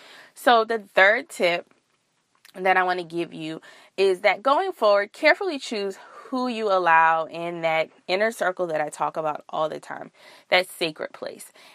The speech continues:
And unfortunately, this includes family members. Now, I told you I'd share with you why I have not gone around my family <laughs> this Thanksgiving. Well, um, it was for several reasons, but even before this Thanksgiving season, I have just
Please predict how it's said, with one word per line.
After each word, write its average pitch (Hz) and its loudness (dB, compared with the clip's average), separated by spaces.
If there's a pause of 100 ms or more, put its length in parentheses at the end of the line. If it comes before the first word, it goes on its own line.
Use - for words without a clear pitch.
(140)
And 220 6
unfortunately, 233 -2
this 185 -4
includes 180 -8
family 156 -2
members. - -14
Now, 180 2 (300)
I 190 2
told 262 0
you 277 2
I'd 240 4
share 196 -2
with 185 -8
you 165 -8
why 156 -2
I 165 2
have 160 -10
not 151 -8
gone 151 -2
around 151 -6
my 240 2
family 156 -8 (160)
<laughs> - -20
this 190 2
Thanksgiving. 165 -4 (420)
Well, 269 4
um, 220 4 (240)
it 254 4
was 320 -4
for 339 -2
several 220 4
reasons, 208 -4
but 214 -2
even 294 -2
before 175 -2 (220)
this 170 -8
Thanksgiving 160 -6
season, 165 -8 (720)
I 233 8
have 311 -8
just 190 -2